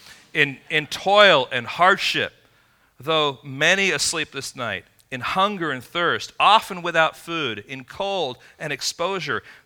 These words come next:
and apart from other things, there is the daily pressure on me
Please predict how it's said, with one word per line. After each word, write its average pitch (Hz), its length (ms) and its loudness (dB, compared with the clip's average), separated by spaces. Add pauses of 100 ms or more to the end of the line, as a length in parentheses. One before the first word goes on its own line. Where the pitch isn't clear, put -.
and 143 120 -4
apart 185 480 4
from 147 200 -12
other 156 200 -6
things, 120 500 -8
there 120 220 -6
is 117 200 -10 (220)
the 107 100 -12
daily 151 420 -4
pressure 131 480 -8
on 113 260 -12
me 98 280 -12